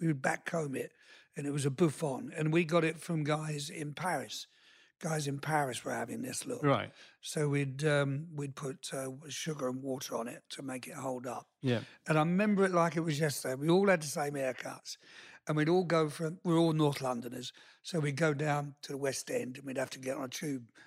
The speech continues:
Speaker 1: at Highgate Station. And if you ever know, when you go down the escalator and there's a train coming in, the updraft is enormous.
Speaker 2: Yeah.
Speaker 1: And so we'd all, <laughs> all go down to the platform holding our hair,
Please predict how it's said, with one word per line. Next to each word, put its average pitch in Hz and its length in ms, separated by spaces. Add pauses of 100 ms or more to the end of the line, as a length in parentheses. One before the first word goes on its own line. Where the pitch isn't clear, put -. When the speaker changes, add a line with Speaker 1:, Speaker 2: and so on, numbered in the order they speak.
(160)
Speaker 1:
at - 60
Highgate 139 600
Station. - 640 (400)
And 160 140
if 143 100
you 190 140
ever 180 100
know, 165 160
when 156 140
you 160 60
go 185 120
down 190 220
the 160 160
escalator 135 680
and 160 80
there's 156 140
a 143 60
train 143 340
coming 135 360
in, 127 340 (500)
the 175 240
updraft 160 720
is 165 220
enormous. 151 640
Speaker 2:
Yeah. 127 200 (280)
Speaker 1:
And 170 100
so 175 180
we'd 185 120
all, 226 160 (200)
<laughs> - 180
all 262 160
go 196 240
down 180 240
to 175 80
the 170 80
platform 180 480
holding 165 420
our 156 260
hair, 131 420